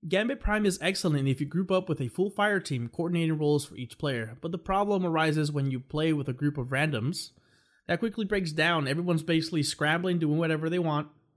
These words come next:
But this actually turned me away from this mode. Bungie will be making the choice in the future between Prime and Classic. If is it, is it a combination of those two? We don't know yet.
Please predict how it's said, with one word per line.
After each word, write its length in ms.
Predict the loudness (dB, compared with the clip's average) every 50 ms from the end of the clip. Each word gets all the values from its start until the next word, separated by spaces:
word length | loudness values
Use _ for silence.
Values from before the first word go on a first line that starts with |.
| _ _
But 180 | -10 -6 2 6
this 260 | 6 6 6 6 4
actually 340 | 2 2 0 0 0 -2 0
turned 240 | 4 4 4 4 4
me 60 | 2
away 300 | 0 2 4 4 4 2
from 180 | 2 0 -2 -2
this 200 | -2 -4 -4 -6
mode. 300 | -6 -6 -6 -8 -10 -12 -18 _ _ _ _ _ _ _ _ _ _ _ _ _ _ -10 -4 0
Bungie 280 | 2 2 2 2 0
will 120 | 0 0 0
be 120 | 0 0
making 320 | 2 2 0 0 0 0
the 80 | 0 0
choice 600 | 0 -2 -2 -2 -2 -2 -4 -6 -8 -8 -10 -14 _ _ -12
in 60 | -10
the 80 | -8 -6
future 540 | -2 -2 -2 -2 -2 -4 -6 -6 -6 -8 -10 _ _ _ _ -18
between 320 | -16 -10 -8 -6 -6 -8
Prime 340 | -8 -6 -4 -4 -2 -2 -4
and 80 | -4
Classic. 560 | -6 -6 -6 -4 -4 -4 -6 -8 -14 -16 -20 -20 _ _ _ _ _ _ _ _ _ _ _ _ _ -8
If 200 | -6 -6 -4 -2
is 160 | -4 -4 -4
it, 100 | -6 -8 -6
is 100 | -6 -6
it 80 | -6
a 40 | -6
combination 640 | -4 -4 -4 -4 -4 -4 -4 -4 -4 -4 -6 -6 -6
of 100 | -6 -6
those 240 | -6 -6 -6 -8 -8
two? 240 | -10 -10 -10 -10 -14 _ _ -20 _ _ _ -10
We 80 | -6 -4
don't 160 | -2 -2 -2
know 80 | -2
yet. 260 | -4 -4 -6 -8 -10